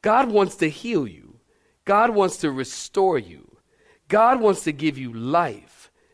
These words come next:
God wants to do for you, listen, what you cannot do for yourself. I think more than ten people can say amen to that. 'Cause if you could do it, it'd already be done.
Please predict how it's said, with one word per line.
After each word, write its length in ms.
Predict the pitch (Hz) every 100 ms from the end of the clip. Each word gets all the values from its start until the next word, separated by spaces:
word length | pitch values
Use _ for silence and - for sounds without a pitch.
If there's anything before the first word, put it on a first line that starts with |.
| _
God 280 | 208 262 254
wants 200 | 208 196
to 60 |
do 200 | 143 190
for 160 | 185 180
you, 180 | 175 180
listen, 380 | 202 185 131
what 200 | 123 131
you 80 | 165
cannot 440 | - 156 151 151 151
do 120 | 156
for 160 | -
yourself. 920 | 160 151 156 - - 160 - _ _ _ _ _ _ _ _ _ _ _ _ _ _ _
I 160 | -
think 180 | - -
more 180 | 147 147
than 80 | 143
ten 220 | 160 147
people 300 | 143 156 151
can 100 | 131
say 360 | - 156 147 135
amen 260 | 131 160
to 60 | 117
that. 320 | 123 165 120 - - - _ _ _ _ _ _ _ _ _ _ _ _ _ _ _ _ _ _ -
'Cause 180 | 160
if 160 | 165 143
you 120 | 175
could 200 | 208 214
do 200 | 208 233
it, 120 | 254 -
it'd 100 | 208
already 300 | 175 170 175
be 140 | 180 202
done. 500 | 226 233 127 101